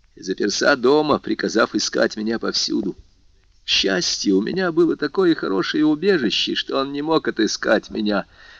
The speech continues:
Тогда ему стало страшно. Он боялся оставаться в Ниме, просил, чтобы его перевели в другое место.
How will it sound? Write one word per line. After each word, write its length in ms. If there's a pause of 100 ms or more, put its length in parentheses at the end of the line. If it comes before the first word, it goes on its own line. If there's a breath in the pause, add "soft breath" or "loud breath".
(100)
Тогда 420
ему 260
стало 460
страшно. 760 (540 soft breath)
Он 200
боялся 540
оставаться 600
в 60
Ниме, 500
просил, 540
чтобы 240
его 180
перевели 400
в 60
другое 420
место. 480